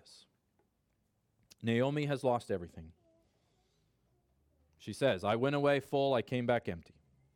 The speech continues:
The Lord, actually, she says, "The Lord has brought me back empty."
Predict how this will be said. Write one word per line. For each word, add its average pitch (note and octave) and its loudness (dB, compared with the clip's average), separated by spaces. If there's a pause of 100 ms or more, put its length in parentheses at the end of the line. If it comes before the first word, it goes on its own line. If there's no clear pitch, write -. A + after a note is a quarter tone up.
(160)
The G2 -2
Lord, A2 2 (140)
actually, F2+ -10
she F2+ -16
says, F#2+ -4
"The G2 -8
Lord A2+ 2
has A2 -2
brought A2+ -2
me A2+ -6
back G2+ -4
empty." - -16